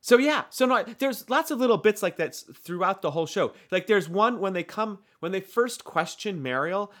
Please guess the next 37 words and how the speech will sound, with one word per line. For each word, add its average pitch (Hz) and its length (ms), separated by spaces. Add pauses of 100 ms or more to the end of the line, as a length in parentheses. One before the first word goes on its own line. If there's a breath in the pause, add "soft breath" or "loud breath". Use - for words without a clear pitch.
(100)
I 156 100
love 175 220
this. 131 160
There's, 156 240
they 156 120
have 170 220
this 156 160
shot 147 420 (260 soft breath)
of 135 180
three 185 680
heads 135 540 (100)
being 147 220
prepared 143 400
for 131 80
plastic 131 400
surgery, 101 540 (380 soft breath)
um, 135 280
like, 131 280
like, 127 220
fake 165 240
mannequin 123 500
heads 101 240
kind 101 220
of 95 80
thing. 90 280 (320 soft breath)
And 156 240
they 160 100
have 160 320
different 175 400 (300)
s-, - 300 (120)
different 180 280
hash 196 340
marks 123 260
on 117 160
them 110 160
as 120 220
if, 135 120